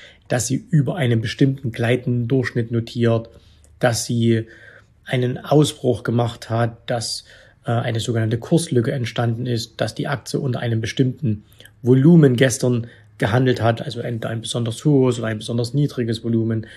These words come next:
Also du kannst da wahnsinnig viele Punkte zusammenfassen, um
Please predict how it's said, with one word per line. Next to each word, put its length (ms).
Also 160
du 60
kannst 280
da 100
wahnsinnig 520
viele 340
Punkte 520
zusammenfassen, 1040
um 340